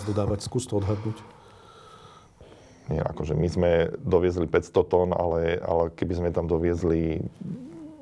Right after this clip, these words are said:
Speaker 2: len do tej Charkovskej oblasti, hej, dvakrát, trikrát toľko,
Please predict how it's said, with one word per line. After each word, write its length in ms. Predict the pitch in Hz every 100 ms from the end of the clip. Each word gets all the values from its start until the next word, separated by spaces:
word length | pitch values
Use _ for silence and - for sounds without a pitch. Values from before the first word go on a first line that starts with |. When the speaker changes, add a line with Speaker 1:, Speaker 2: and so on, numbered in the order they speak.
| 196 139
Speaker 2:
len 260 | - 92
do 120 | 87 90
tej 160 | 92
Charkovskej 540 | - 90 92 92 - 87
oblasti, 500 | 85 87 - - 82 87 85
hej, 320 | - 85 95 101
dvakrát, 460 | 90 90 - 87
trikrát 400 | - 90 - 90
toľko, 420 | - 85 - 90